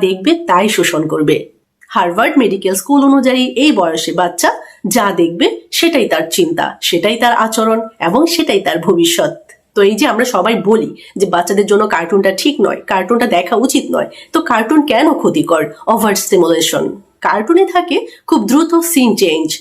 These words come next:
এছাড়াও থাকে অস্বাভাবিক রং, হাই সাউন্ড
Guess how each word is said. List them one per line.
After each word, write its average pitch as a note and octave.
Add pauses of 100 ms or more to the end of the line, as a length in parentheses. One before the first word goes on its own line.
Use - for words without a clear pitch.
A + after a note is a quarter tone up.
(180)
এছাড়াও G3
থাকে G#3
অস্বাভাবিক F#3
রং, F3+ (220)
হাই A#3+
সাউন্ড G#3